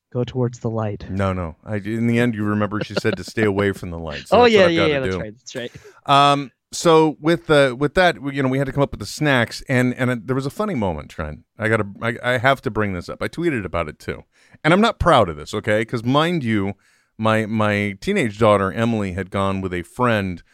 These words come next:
Speaker 2: uh, to feed her horse, take care of her pig, 'cause that's the kind of area I live in.
Speaker 1: Yeah.
Speaker 2: And, um, and,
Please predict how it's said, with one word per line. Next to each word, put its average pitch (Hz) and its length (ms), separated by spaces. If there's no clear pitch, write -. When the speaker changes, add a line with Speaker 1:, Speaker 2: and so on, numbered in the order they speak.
Speaker 2:
uh, 87 360
to 90 220
feed 104 240
her 90 100
horse, 143 480
take - 180
care 101 280
of 92 100
her 90 100
pig, 113 500
'cause 95 240
that's 95 320
the - 120
kind 92 220
of 85 60
area 82 280
I 80 40
live 107 200
in. 92 180
Speaker 1:
Yeah. 226 140
Speaker 2:
And, 135 400
um, 117 520
and, 131 280